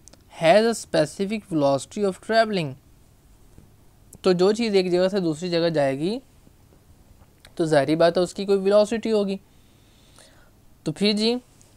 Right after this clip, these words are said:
this is called the velocity of wave which is defined by, तो वेव की, क्योंकि वेव जो है एक जगह से दूसरी जगह जाती है तो लाजमी बात है उसकी कोई ना कोई वेलोसिटी होगी। ठीक है, तो वेलोसिटी क्या होती है, distance per unit time।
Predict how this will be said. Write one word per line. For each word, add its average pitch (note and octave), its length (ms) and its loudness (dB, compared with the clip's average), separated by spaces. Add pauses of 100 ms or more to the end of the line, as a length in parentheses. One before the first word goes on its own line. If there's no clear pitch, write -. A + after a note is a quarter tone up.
(120)
this F#3 320 0
is C4+ 160 0
called C#3+ 380 6
the C#3 160 4 (840)
velocity D#3+ 800 0
of E3+ 220 -2 (100)
wave C3+ 440 0 (640)
which E3 220 -2
is A3+ 160 -4
defined C#3 520 -4
by, E3 220 4 (640)
तो D3 60 -4
वेव C#3 260 0 (100)
की, F#3 220 -2
क्योंकि F3+ 340 -2
वेव E3+ 260 2
जो F3+ 100 -2
है F3+ 120 0
एक E3 120 -4
जगह E3+ 160 0
से F#3 140 -2
दूसरी D#3+ 240 -6
जगह G3 180 0
जाती F3+ 240 2
है E3+ 60 -4
तो E3+ 100 -6
लाजमी C#3+ 320 -2
बात E3+ 200 2
है E3+ 60 0
उसकी E3 220 -4
कोई D3+ 160 -6
ना D3 100 -4
कोई G3 220 -4 (300)
वेलोसिटी D#3 680 2
होगी। C3 280 -4
ठीक A3 200 -6
है, C#4+ 120 0 (600)
तो F3+ 100 4
वेलोसिटी E3 480 4
क्या G#3+ 140 2
होती G3+ 260 0
है, G#3 120 2
distance F#3 520 -4
per E3 200 0
unit F3 340 -2
time। E3 400 -2